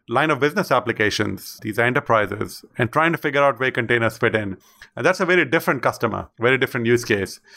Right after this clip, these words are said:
So our challenge is, how do we support all of them? And should we? And how do we do that? And mu-, much of our roadmap today is trying to figure out how to balance all of these use cases.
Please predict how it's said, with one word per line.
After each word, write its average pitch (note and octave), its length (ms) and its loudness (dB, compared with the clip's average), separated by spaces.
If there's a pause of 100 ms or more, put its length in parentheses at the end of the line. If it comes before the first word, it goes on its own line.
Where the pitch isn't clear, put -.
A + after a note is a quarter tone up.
(140)
So B2+ 180 0
our F3 140 4
challenge D3 400 0
is, A#2 540 -2
how A2+ 120 0
do C3+ 60 -2
we C#3 60 2
support A#2 360 0
all A2 180 2
of B2+ 100 -2
them? F3+ 260 -2
And A2 580 0
should C#3+ 260 2
we? D3+ 320 0
And C3 180 -2
how C3 120 4
do A#2+ 100 0
we A2 100 2
do G#2 160 2
that? G2 280 -4 (300)
And B2 380 0
mu-, D3+ 320 0
much E3+ 200 0
of F3 80 4
our D3 80 4
roadmap B2+ 440 0 (140)
today B2 300 2
is A#2 520 0
trying C3 280 0
to A#2 60 -6
figure A#2 260 0
out A2 220 0
how A#2+ 80 -2
to A2+ 100 -4
balance A2 380 0
all A2 140 4
of F#2+ 80 -4
these G#2 160 0
use G#2+ 160 2
cases. - 580 -2